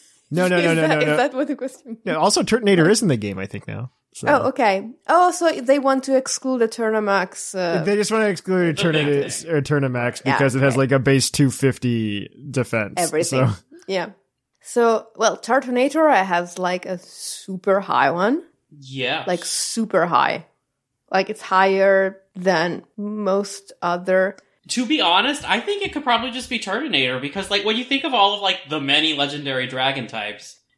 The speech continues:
Speaker 3: they don't put the points in defense.
Speaker 2: I know for a fact that it was Turtonator in Gen seven, so is there <laughs> anything new that has surpassed it?
Speaker 3: Oh, um, no, because the thing I was thinking of is actually <laughs> really low in defense. I was thinking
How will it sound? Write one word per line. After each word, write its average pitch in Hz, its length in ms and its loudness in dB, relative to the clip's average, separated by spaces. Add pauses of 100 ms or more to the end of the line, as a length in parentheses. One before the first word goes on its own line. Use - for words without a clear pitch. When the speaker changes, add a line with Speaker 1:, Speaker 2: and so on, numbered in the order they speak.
Speaker 3:
they 403 160 4
don't 453 460 0
put 311 240 -2
the 220 80 0
points 226 400 0
in 180 140 -4
defense. 147 600 -4 (600)
Speaker 2:
I 240 60 -6
know 277 120 -2
for 320 120 0
a 311 60 4
fact 269 320 0
that 233 240 2
it 208 160 -2
was 208 240 -2
Turtonator 202 680 -4
in 175 200 -6
Gen 151 260 -8
seven, 170 600 -6
so 214 180 -6
is 240 180 2
there 262 160 2
<laughs> - 40 0
anything 285 540 2
new 226 260 2
that 240 120 2
has 202 220 -4
surpassed 185 680 -2
it? 269 320 0 (300)
Speaker 3:
Oh, 190 300 2
um, 156 540 -2
no, 156 600 -4
because 160 280 -12
the 156 100 -18
thing 156 160 -4
I 147 60 0
was 135 100 -4
thinking 151 260 -8
of 139 160 -4
is 135 100 -8
actually 156 420 -2
<laughs> 139 100 -14
really 147 320 -2
low 127 260 -6
in 123 160 -6
defense. 123 760 -10
I 143 120 -2
was 139 80 -8
thinking 147 260 -2